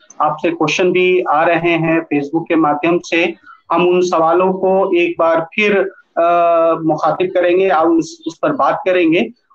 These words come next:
अभी हमने बात किया कैसे मिले, अ, मजदूरों को राहत, और इसमें हमारे साथ थे ओम प्रकाश जी। अगर आपके पास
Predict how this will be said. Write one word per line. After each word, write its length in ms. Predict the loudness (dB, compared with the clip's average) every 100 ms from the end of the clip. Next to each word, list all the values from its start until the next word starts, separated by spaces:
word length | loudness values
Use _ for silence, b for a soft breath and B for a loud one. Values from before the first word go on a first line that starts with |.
| -2
अभी 220 | 0 2
हमने 240 | 2 2
बात 300 | 2 0 0 0
किया 140 | 0
कैसे 420 | 2 0 0 0
मिले, 380 | 2 2 2 2
अ, 280 | 2 2 2
मजदूरों 520 | 2 0 0 0 0
को 120 | 0 0
राहत, 380 | 0 0 -2 0
और 240 | 0 0
इसमें 360 | -2 -2 -2 0
हमारे 300 | 0 2 0
साथ 240 | 0 -2 -2
थे 260 | -2 -2
ओम 100 | -2
प्रकाश 440 | -4 -4 -2 -2 -2
जी। 340 | -2 -2 -2 B B B
अगर 160 | 0 2
आपके 240 | 2 0
पास 300 | 0 0 0